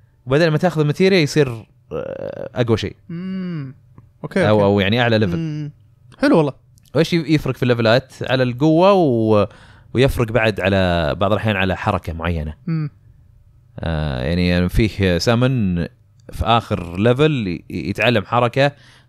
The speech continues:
Speaker 1: تحتاج، آه، شو اسمه، تو بارز حقت ال إي تي بي.
Speaker 2: أوكي، أوكي. إيه. وفي ب-، إيش بعد في فعاليات في العالم؟ في حاجة حق الموغل.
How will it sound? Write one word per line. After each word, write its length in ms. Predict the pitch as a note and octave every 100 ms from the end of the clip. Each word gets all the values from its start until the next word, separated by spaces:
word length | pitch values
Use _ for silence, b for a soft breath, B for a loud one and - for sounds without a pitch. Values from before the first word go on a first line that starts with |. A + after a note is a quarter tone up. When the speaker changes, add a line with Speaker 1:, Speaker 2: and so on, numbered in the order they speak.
| -
Speaker 1:
تحتاج، 400 | - - G#2+ F#2 - - -
آه، 640 | - - - - - -
شو 140 | - G#2+
اسمه، 340 | - F2 E2 b b b _
تو 120 | - A2
بارز 360 | G2+ F2+ E2+
حقت 240 | - F2 E2
ال 40 |
إي 80 | E2+
تي 120 | F2
بي. 120 | D#2+ - _ -
Speaker 2:
أوكي، 160 | E3
أوكي. 200 | D#3 - C#3+ _ _ _ E3+
إيه. 220 | D#3 - _ _ _ _ b b b
وفي 180 | - C#4+
ب-، 60 | B3
إيش 180 | B3 -
بعد 220 | E3 D3+
في 160 | D#3
فعاليات 340 | C#3+ C#3+ C#3+ C3+
في 60 |
العالم؟ 280 | C#3+ C#3 C#3+
في 320 | - C#4 C4
حاجة 280 | F#3+ A#3+ D#3+
حق 120 | D#3 D#3+
الموغل. 340 | D#3+ D#3+ G3